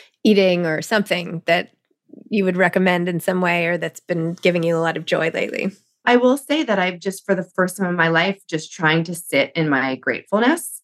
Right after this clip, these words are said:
Speaker 2: which is something that I've never had before. And it's taken me a <laughs> really long time to get here. And I do slip in and out of it.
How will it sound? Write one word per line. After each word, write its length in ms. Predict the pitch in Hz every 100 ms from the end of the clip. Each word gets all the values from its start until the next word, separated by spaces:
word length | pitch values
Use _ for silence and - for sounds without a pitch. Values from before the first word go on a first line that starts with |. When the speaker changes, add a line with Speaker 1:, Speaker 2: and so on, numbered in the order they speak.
| _ _
Speaker 2:
which 480 | 165 147 - - - -
is 180 | 156 -
something 360 | 170 165 160
that 300 | 151 143 - _ _ _ 143
I've 220 | 147 131
never 260 | 143 139
had 300 | - 127 123
before. 380 | 127 185 202 220
And 160 | 220 143
it's 140 | 123
taken 320 | - 165 143
me 100 | 135
a 60 | 135
<laughs> 140 | 151 -
really 140 | 165
long 220 | 165 139
time 240 | 165 151 143
to 80 | 143
get 240 | 120 -
here. 240 | 92 107
And 180 | 123 143
I 200 | 131 139 -
do 140 | 143
slip 360 | - - 139 -
in 140 | 147
and 80 | 135
out 200 | 131 160
of 100 | 185
it. 220 | 240 254